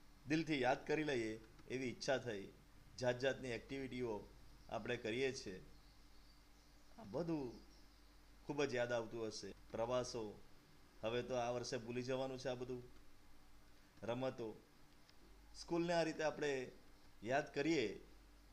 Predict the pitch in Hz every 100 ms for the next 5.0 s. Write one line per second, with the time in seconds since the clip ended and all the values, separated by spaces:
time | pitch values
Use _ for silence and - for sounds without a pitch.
0 | - - 110 123 127 117 113 107 - -
1 | - - - - - - - - - 123
2 | - 120 104 104 - - - - - -
3 | - - - - - 107 120 92 76 -
4 | - - - - 120 107 113 85 -